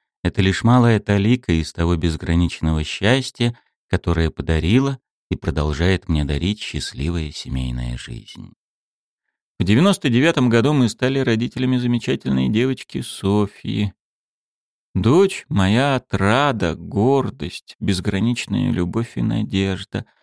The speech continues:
Надежда на то, что все её желания, все мечты, все устремления сбудутся. Она учится в мгимо на факультете международной журналистики, изучает испанский язык,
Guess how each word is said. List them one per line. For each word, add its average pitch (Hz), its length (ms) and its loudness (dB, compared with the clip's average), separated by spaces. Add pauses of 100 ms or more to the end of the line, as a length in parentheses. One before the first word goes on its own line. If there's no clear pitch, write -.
(500)
Надежда 123 500 2
на 117 140 4
то, 151 240 -2
что 110 200 -2
все - 220 -4
её 113 280 2
желания, 113 680 2
все - 220 -4
мечты, 117 840 -2 (120)
все - 240 -4
устремления 104 1000 0
сбудутся. 110 920 -6 (720)
Она 143 240 4
учится 131 420 -2
в 110 100 0
мгимо 123 680 2
на 117 180 0
факультете - 720 -4
международной 98 800 -2
журналистики, 104 1000 -6 (380)
изучает 98 540 0
испанский 95 720 -2
язык, 98 400 -2